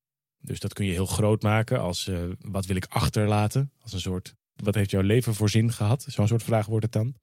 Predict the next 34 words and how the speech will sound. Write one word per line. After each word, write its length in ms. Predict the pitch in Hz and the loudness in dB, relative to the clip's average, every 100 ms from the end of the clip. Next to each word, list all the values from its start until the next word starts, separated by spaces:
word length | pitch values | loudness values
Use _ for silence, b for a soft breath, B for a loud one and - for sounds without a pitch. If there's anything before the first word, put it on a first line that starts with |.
| _ | _
Maar 100 | - | 0
je 60 | 113 | 2
kunt 160 | 113 127 | 4 4
ook 160 | 120 | 2
het 280 | - 104 - | 0 -4 -4
veel 220 | 95 107 | 0 0
kleiner 320 | 98 131 123 92 | 2 4 4 2
maken 360 | 85 90 117 | -2 -2 -2
en 140 | 101 95 | -2 0
bedenken: 360 | 95 92 98 | 0 0 2
joh, 160 | 101 98 | 2 2
wie 160 | 101 95 | 2 2
zou 140 | 98 | 0
ik 60 | - | 0
graag 200 | 98 - | -4 -2
vandaag 240 | 95 90 | -2 0
willen 200 | 95 90 | 0 -2
helpen? 320 | 95 101 - - _ | -2 -2 -6 -16 _
Of 160 | - 98 | -10 -6
is 120 | 104 | -4
er 80 | 101 | -4
iemand 360 | 110 98 95 - | -2 0 -2 -2
voor 140 | 104 | 0
wie 100 | 98 | 0
ik 60 | 98 | 0
vandaag 240 | 101 92 | 0 0
het 100 | 92 | 0
leven 260 | 95 95 95 | 0 0 0
net 160 | 98 | -4
even 220 | 107 98 117 | -4 -6 -6
ietsje 180 | 104 101 | -4 -4
makkelijker 400 | 98 92 87 90 | -4 -4 -6 -6
kan 140 | 90 | -6
maken? 300 | 85 76 | -6 -10